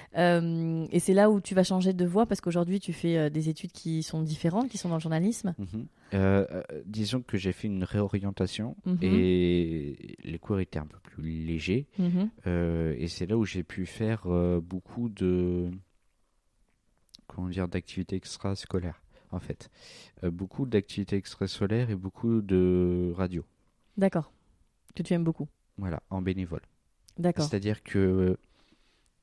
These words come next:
Speaker 2: en gros, le, le bénévolat m'a, m'a permis aussi de rencontrer plusieurs personnes.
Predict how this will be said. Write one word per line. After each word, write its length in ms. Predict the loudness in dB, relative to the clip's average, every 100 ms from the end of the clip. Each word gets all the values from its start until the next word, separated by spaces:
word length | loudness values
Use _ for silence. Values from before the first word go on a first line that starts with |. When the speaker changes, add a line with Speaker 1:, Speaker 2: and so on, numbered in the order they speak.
| _ _ _ -10
Speaker 2:
en 100 | -6
gros, 480 | -4 0 0 0 -4
le, 420 | -2 2 4 4
le 120 | 4 4
bénévolat 560 | 2 2 0 0 0
m'a, 220 | -2 -4 -4
m'a 120 | -6 -4
permis 300 | -4 -4 -6
aussi 400 | -8 -6 -4 -4
de 180 | 0
rencontrer 520 | -2 -2 -10 -10 -6 -6
plusieurs 300 | -6 -6 -6
personnes. 420 | -6 -4 -6